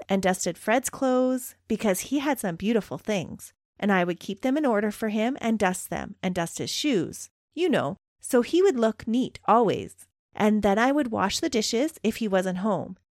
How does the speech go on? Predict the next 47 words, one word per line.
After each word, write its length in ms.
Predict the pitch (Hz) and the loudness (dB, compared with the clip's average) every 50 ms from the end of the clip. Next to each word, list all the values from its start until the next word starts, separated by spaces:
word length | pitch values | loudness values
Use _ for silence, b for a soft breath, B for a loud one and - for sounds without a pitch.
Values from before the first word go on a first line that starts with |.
| _ _ _ | _ _ _
And 140 | - - 202 | 0 2 4
when 120 | 202 190 196 | 4 4 4
he 80 | 196 | 4
was 300 | 208 302 415 480 427 - | 4 4 4 4 2 0
home, 280 | - 226 185 185 180 196 | 0 2 2 2 2 0
he 280 | - - - 381 415 554 - | -4 -2 0 2 2 4 4
would 160 | 381 214 - | 4 4 2
wash 320 | - - - - - - | 0 0 0 -2 -4 -6
them. 320 | - 160 160 - - - - - | -4 -6 -6 -6 -8 -10 -6 -2
And 120 | 190 202 | 0 2
Missus 300 | 208 247 262 415 403 392 - | 2 2 2 2 0 0 2
Erstry 480 | - 202 196 - - - 185 175 180 180 | 0 0 0 0 0 2 2 4 4 4
would 100 | 190 190 | 2 0
dry 280 | - 185 165 180 202 190 | 0 0 2 4 4 2
them 260 | - - - - - | 2 -2 -8 -6 -2
because 300 | - 214 214 - 233 240 - | -2 0 0 0 -2 -2 0
I 140 | - 233 285 | 0 0 0
couldn't 460 | - - - 247 254 202 - - - | -2 0 0 0 0 0 0 0 0
then. 360 | 190 202 156 127 - - 175 - _ _ _ _ | 2 2 2 0 -4 -6 -10 -14 _ _ _ _
And 160 | - 208 226 | 2 4 6
I 100 | 220 214 | 6 6
would 120 | 196 196 | 4 2
get 180 | 190 185 - - | 0 -2 -2 -2
the 60 | 185 | -2
vegetables 560 | - 190 185 226 - - 294 269 294 302 - | 0 0 0 0 0 -2 -2 -2 -2 -2 -4
clean, 480 | - - 311 294 277 277 277 277 269 - _ _ _ - | -6 -6 -4 -2 -2 0 0 -2 -4 -6 _ _ _ -2
and 200 | 202 214 208 196 | 0 0 2 2
they 160 | 214 240 294 | 2 2 2
were 120 | 330 370 | 0 -2
clean. 480 | 349 - - - 254 226 170 123 - - - _ _ _ | -4 -4 -4 -2 -2 -2 -2 -4 -8 -12 -16 _ _ _
Everybody 540 | - 208 240 247 285 294 269 - 190 165 156 | 2 4 4 4 2 0 0 0 0 0 -2
praised 460 | 151 - - 156 139 131 - - - | -4 -6 -4 -4 -4 -4 -6 -8 -12
her 260 | - - - - 180 - _ _ _ _ - | -12 -12 -12 -14 -16 -20 _ _ _ _ -4
and 220 | - 196 202 196 | -2 0 0 0
scrubbed 300 | - - - 165 160 - | 0 0 -2 -2 -2 -2
the 80 | - 170 | -6 -8
floor 580 | - - 320 359 359 349 349 349 349 359 359 - _ - | -4 0 2 4 6 6 6 4 4 2 -2 -6 _ -4
and 140 | 214 208 214 | -4 -4 -2
kept 240 | - 202 - - | -4 -6 -8 -8
it 80 | - - | -10 -12
clean, 540 | - - 294 285 285 285 285 285 285 285 294 330 _ _ | -8 -4 -2 0 0 2 0 0 -2 -4 -8 -14 _ _
and 100 | - 190 | -2 0
I 80 | 190 180 | 0 0
kept 280 | 185 - 185 - _ - | 0 -4 -8 -10 _ -12
the 80 | 180 | -12
floor 320 | - - 262 285 302 294 294 | -8 -4 0 0 2 2 0
neat. 400 | 285 302 302 302 302 277 - | 0 -2 -4 -4 -6 -10 -14